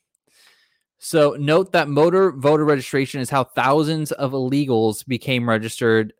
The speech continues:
voters in California and Nevada. So,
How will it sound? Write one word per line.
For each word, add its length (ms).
voters 460
in 80
California 560
and 100
Nevada. 460
So, 380